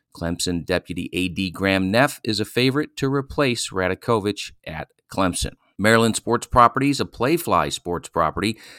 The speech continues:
has signed a multi-year partnership with PointsBet U S A,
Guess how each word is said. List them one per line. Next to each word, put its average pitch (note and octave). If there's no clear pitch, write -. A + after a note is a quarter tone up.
has F#2
signed G#2
a G#2+
multi-year B2
partnership A#2+
with A#2
PointsBet A2+
U G2+
S F#2+
A, C#3+